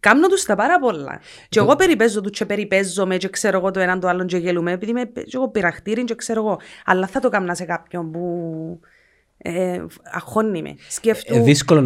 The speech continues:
Speaker 2: το stand-up comedy στην Κύπρο για τους λόγους που είπαμε. Ακόμα, ακόμα θέλουμε.
Speaker 1: Σκέφτου ότι είχε κάποια τραγούδια που έκανα εγώ για το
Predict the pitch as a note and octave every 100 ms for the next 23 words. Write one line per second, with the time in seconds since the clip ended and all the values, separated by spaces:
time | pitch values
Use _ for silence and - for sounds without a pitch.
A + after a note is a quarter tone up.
0 | A2+ - A2 G#2+ - A#2 G#2 G2+ - G2+
1 | B2+ D3+ D3+ D3+ B2+ B2 C#3 C#3+ C#3 B2+
2 | G#2 F#2 G2 G2 G#2 C3 C3+ C#3 C3+ C3
3 | B2+ B2+ A#2+ B2 _ - _ _ _ G#2+
4 | A2 C3 B2+ B2+ A#2+ A2+ G2+ G2 B3+ C#4
5 | C#4 C#4+ D4 C#4 C#4 D#4 A#3+ A3 A3+ -
6 | - B3 G#3+ G#3+ G3+ A3 A3 A3 G3 G3+
7 | A3 G3+